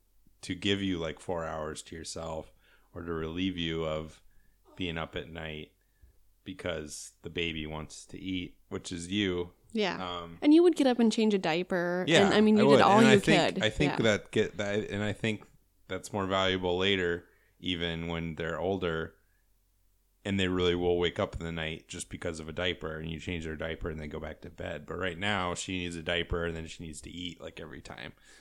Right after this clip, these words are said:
Speaker 1: So, uh, I, I'll get up with you sometimes and change the diaper when I hear her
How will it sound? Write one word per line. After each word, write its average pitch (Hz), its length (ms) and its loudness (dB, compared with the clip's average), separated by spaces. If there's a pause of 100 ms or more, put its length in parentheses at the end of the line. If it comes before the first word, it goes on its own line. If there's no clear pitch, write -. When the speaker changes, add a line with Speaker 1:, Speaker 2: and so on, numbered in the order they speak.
(160)
Speaker 1:
So, 82 460 -2 (460)
uh, 69 300 -8 (240)
I, 101 200 -2
I'll 101 160 -4
get 98 180 2
up 90 180 2
with 92 160 0
you 92 100 0
sometimes 85 600 -4
and 82 260 -8 (520)
change 87 280 -4
the 82 80 -10
diaper 82 560 -6
when 95 140 -6
I 82 80 -8
hear 82 200 -8
her 82 260 -10